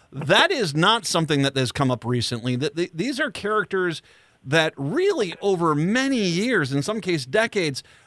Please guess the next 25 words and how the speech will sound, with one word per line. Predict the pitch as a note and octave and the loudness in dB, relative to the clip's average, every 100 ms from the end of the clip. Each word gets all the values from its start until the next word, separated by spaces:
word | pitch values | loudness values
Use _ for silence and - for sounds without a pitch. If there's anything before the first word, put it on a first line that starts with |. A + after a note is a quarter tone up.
| _ | _
these | B2+ F#3+ B3 | -2 0 0
have | G#3 | 0
been | F#3 | -2
characters | E3 G3 F#3 F#3 | 0 0 0 0
that | E3 | 0
have | D#3 | 0
been | D3 D3+ | 0 0
kind | F3 G3+ | -2 -2
of | |
roaming | D3 D3+ F#3 G#3 | 0 2 2 0
around | F3+ E3 D#3+ D#3+ | 0 0 2 0
the | D3+ | 0
author's | C3 C#3 C3+ C#3 B2 | 0 -2 0 -2 -2
mind, | B2+ E3+ E3 C#3+ C3+ - | -2 -2 0 0 0 0
and | C3 | 0
he | C3+ | 2
fi-, | - D3+ | 0 -2
and | C3 C3+ | -2 0
they | C3 | 0
finally | - D3+ D#3 | 0 0 -2
put | C#3 E3 | -4 -4
them | C3 | -2
down | C3 C3 C3 | 0 2 0
on | |
paper. | B2+ E3 | -2 -2